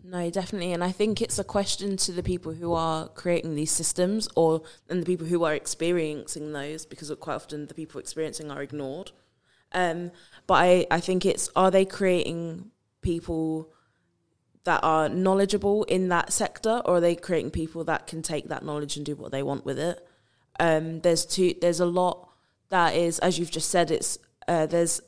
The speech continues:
a lot of the same thing happening upon generation upon generation, and, um, there's a lot that gets neglected and left out, uh,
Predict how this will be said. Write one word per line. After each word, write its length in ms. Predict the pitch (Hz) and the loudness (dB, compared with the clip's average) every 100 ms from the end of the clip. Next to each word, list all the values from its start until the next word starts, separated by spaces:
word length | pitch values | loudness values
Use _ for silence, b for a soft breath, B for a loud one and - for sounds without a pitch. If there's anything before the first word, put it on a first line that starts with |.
| _ - | _ -2
a 80 | |
lot 160 | 180 175 | 0 0
of 160 | 196 - | -2 -4
the 100 | 175 | -2
same 680 | - 180 165 143 147 156 170 | 0 0 0 -2 -4 -8 -12
thing 280 | - 160 156 | -6 -4 -2
happening 560 | 160 156 - 156 147 147 | -4 -4 -4 -4 -4 -2
upon 280 | - 151 | -4 -2
generation 520 | 151 147 143 143 - - | 0 0 0 -2 -4 -8
upon 220 | 139 139 | -8 -6
generation, 640 | 147 151 156 151 - 156 | -4 -2 -2 -2 -2 -2
and, 280 | 156 156 - B B B B | -2 -4 -8 B B B B
um, 200 | 175 170 | 0 2
there's 280 | 170 170 165 | 4 2 4
a 80 | - | 2
lot 160 | 170 - | 4 4
that 140 | 165 | 2
gets 260 | - - - | -2 -4 -2
neglected 640 | 165 160 160 - 175 170 - | -2 0 -2 -2 -2 -2 -2
and 160 | 160 160 | -4 -2
left 280 | 160 160 - | -2 -2 0
out, 380 | 160 160 160 - B B B - | 2 4 2 -4 B B B -2
uh, 360 | 175 165 160 | 2 4 4